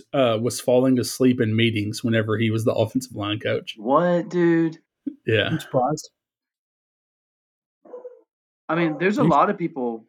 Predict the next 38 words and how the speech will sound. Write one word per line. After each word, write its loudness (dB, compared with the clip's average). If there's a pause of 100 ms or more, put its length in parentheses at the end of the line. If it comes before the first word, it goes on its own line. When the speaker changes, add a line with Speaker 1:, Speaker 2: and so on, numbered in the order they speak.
Speaker 2:
there's -8
a 0
lot 2
of -6
people -10
on, -6 (760)
that -4
are -2
clamoring 0
for -6
Munchak, -4
kinda -2
like -4
Austin -2
said, -4
dude. -2 (640)
I'm, 0 (180)
I, 2
I 2
would -2
not -4
hate -2
it. -6 (180)
I'd -4
be -2
all -2
for 0
it. -8 (580)
Speaker 3:
Oh -6
my -8
Speaker 2:
I 2
would 2
be -2
all 2
Speaker 3:
goodness. -18
Speaker 2:
for -4
it. -10 (460)
Speaker 3:
Talk 2